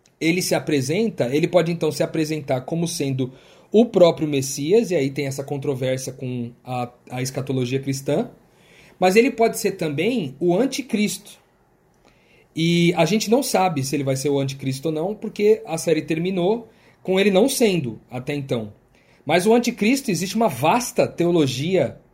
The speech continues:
é, no cristianismo falando sobre o anticristo.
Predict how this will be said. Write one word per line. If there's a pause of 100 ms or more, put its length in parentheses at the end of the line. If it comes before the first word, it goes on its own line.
(300)
é,
no
cristianismo (320)
falando
sobre
o
anticristo.